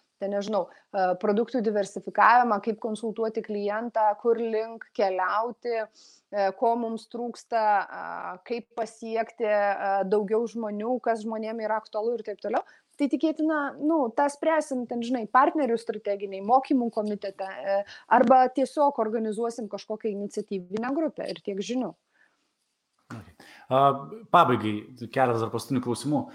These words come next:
Speaker 2: Tai, m, toksai pirmas iš paskutinių trijų kokių, gal dviejų. A, kas,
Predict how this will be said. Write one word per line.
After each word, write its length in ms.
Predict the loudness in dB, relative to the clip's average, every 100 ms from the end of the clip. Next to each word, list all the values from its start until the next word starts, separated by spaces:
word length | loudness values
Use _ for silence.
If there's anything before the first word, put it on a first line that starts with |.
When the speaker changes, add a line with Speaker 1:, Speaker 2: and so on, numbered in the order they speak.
| -20
Speaker 2:
Tai, 160 | -4 -4 -4 -16 _ _ _
m, 180 | -8 -6
toksai 300 | -6 -4 -6 -6 _ _ _
pirmas 340 | 6 6 2
iš 80 | -2
paskutinių 460 | -4 -4 2 2 2 -4 -6
trijų 320 | 0 2 0
kokių, 240 | 0 -4 -6 -8
gal 180 | -6 -2
dviejų. 300 | 0 -2 -4 -14 -20 -20
A, 180 | -4 -2 -2
kas, 300 | 6 6 6